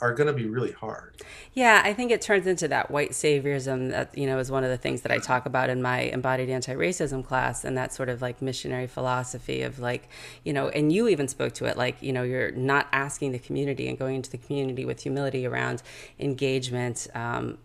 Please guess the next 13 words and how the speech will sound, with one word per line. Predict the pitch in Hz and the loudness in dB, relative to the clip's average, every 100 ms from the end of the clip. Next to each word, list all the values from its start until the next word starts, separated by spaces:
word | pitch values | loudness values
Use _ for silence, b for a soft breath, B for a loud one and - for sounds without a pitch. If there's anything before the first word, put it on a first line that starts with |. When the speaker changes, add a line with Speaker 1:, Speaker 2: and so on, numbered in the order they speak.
| - - | -18 -6
Speaker 2:
you | 139 | -4
know, | 120 117 - | -2 -2 -4
of | 120 - | -6 -4
sharing | - 202 175 | 2 4 4
resources, | 127 120 - 117 - 123 123 | 0 -6 -6 -8 -6 -8 -8
if | 120 - | -8 -8
you | |
will, | 123 117 123 117 | -4 -2 -2 -2
or | 120 | -2
offering, | 127 127 - 104 | -2 -2 -6 -8
potentially | - 117 - 135 123 - 117 | -8 -12 -6 -6 -4 -8 -6
sharing | - 123 123 | -6 -6 -6
resources, | 127 - 117 - 117 | -6 -8 -8 -8 -10